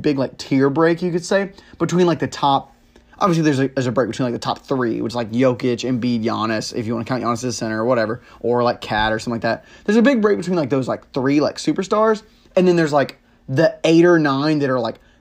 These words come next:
difference-making, where it's, like, Rudy Gobert, Kat, um, holy cow, I can't think of a single center off the top of my head right now. Uh, I, I kinda wanna put Jaren Jackson up there with, because of his, his athleticism being, like, a mismatch. Um, and then after that, you just have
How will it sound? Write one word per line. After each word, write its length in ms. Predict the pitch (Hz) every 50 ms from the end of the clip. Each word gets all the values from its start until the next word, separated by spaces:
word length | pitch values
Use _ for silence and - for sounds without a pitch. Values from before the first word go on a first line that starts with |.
| _ 135
difference-making, 800 | 127 175 170 165 160 143 135 - 135 127 127 120 - 135 127 127
where 120 | 127 127 127
it's, 100 | - 127
like, 100 | 123 107
Rudy 340 | 110 117 120 147 160 170 160
Gobert, 720 | 143 151 143 127 139 135 135 135 135 131 131 131 123 - -
Kat, 800 | - - - 131 131 131 131 127 131 127 127 127 123 - - _ _ _ - - - _
um, 800 | 135 135 135 131 127 127 123 120 120 117 113 110 113 110 - - _ _ _ _ _ _ _ _ _ _ _ _ _ - - -
holy 280 | - - 151 147 139
cow, 120 | 127 135 127
I 40 |
can't 160 | - - 135 131
think 100 | 135 131
of 40 |
a 40 | 120
single 300 | - - - 160 147 139
center 220 | 135 - 151 139 131
off 140 | 123 113
the 40 | -
top 60 | 139
of 60 | 131 123
my 80 | 123
head 100 | 123 117
right 100 | 113 110
now. 140 | 110 113 120 - - - -
Uh, 160 | 131 131 127 -
I, 120 | 143 156 165 -
I 60 | 143 139
kinda 160 | - 190 196
wanna 120 | 190 170
put 140 | 185 151 135
Jaren 240 | 123 143 156 156 139
Jackson 320 | 135 131 135 135 - 151
up 40 | 139
there 220 | 143 147 147 147
with, 120 | 143 135 131 - - 123
because 240 | 131 120 135 117
of 40 | -
his, 100 | 123 117 123 123 - - 143
his 80 | 139 131
athleticism 640 | 135 123 - 131 131 131 127 - 139 120 131 135 131
being, 140 | 120 131 123
like, 120 | 120 117
a 40 | 117
mismatch. 600 | 117 123 135 135 - 143 131 131 135 131 - - - _ - - - - - _ 143
Um, 320 | 143 143 139 139 131 131 - - - - -
and 120 | 220 226
then 120 | 247 254 240
after 220 | - 240 196 214
that, 180 | 220 220 - 190
you 100 | 202 208
just 140 | 208 -
have 260 | - 190 175 175 160